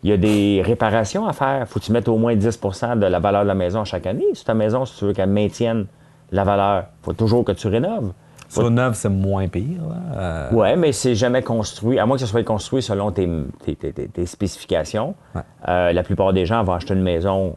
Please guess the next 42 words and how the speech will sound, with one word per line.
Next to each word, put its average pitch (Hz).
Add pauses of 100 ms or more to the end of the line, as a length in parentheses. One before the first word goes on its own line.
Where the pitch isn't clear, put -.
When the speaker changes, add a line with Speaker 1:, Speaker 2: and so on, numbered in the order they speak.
Speaker 1:
sur -
plan, 92 (460)
ils 82
vont 82
la 80
faire, 101
puis 82
après 82
ça, 95
ils 95
vont 90
mettre 90
de 87
l'argent 90
constamment 90
dedans. 87 (580)
Euh, 87 (300)
la, 104 (140)
la 90
peinture, 107
tu -
comptabilises 110
pas 139
ça 185
dans 120
un 104
fichier - (260)
séparément, 110 (100)
ou 135
que -
c'est -
amélioration 101
locative, 127 (260)
ou 123
que -
c'est 101
dépenses. 104
Donc, 110
on 123
finit 180
par 139
oublier 131